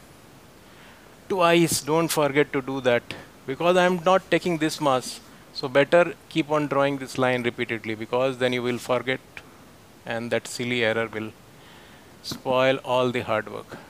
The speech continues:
F one, tension, F two cos theta, F two sine theta, t sine theta, t sine theta. Complete the diagram so that you don't miss out forces on that side. These two are added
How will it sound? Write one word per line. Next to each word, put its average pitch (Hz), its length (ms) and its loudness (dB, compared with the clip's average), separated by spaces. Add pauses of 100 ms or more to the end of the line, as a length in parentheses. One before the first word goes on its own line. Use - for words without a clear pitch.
(100)
F 120 300 -10
one, 110 240 -10 (560)
tension, 117 480 -10 (960)
F 127 280 -8
two 131 120 -12
cos 110 260 -6
theta, - 460 -10
F 135 180 -2
two 135 120 -6
sine 123 260 -2
theta, 113 380 -2
t 131 160 -6
sine 120 280 -6
theta, 113 360 -14 (240)
t 131 180 -10
sine 113 260 -10
theta. 110 360 -14
Complete 139 480 0
the 139 100 6
diagram 127 460 2
so 135 160 -6
that 131 180 -2
you 139 60 -6
don't 131 340 -6
miss 123 220 -6
out 131 200 -4
forces 120 440 -10
on 107 160 -6
that 104 180 -8
side. 107 240 -8
These 180 300 -2
two 156 260 -4
are 139 100 4
added 131 340 2